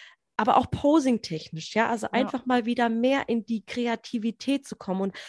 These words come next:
Speaker 1: das fehlt Marina und mir gerade so krass und auch deswegen ist dieser ganze Prozess jetzt mit diesem Event auch so gekommen und mit den Settings, die wir uns natürlich für euch überlegt haben, um da einfach mal wieder mehr einzutauchen in,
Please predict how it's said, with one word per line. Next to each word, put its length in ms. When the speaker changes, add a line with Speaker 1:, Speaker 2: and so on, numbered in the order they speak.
Speaker 1:
das 240
fehlt 380
Marina 520
und 260
mir 100
gerade 340
so 340
krass 420
und 240
auch 160
deswegen 500
ist 220
dieser 180
ganze 460
Prozess 480
jetzt 240
mit 160
diesem 260
Event 520
auch 120
so 200
gekommen 480
und 240
mit 160
den 160
Settings, 480
die 140
wir 120
uns 200
natürlich 420
für 140
euch 180
überlegt 520
haben, 440
um 160
da 80
einfach 460
mal 180
wieder 200
mehr 300
einzutauchen 800
in, 300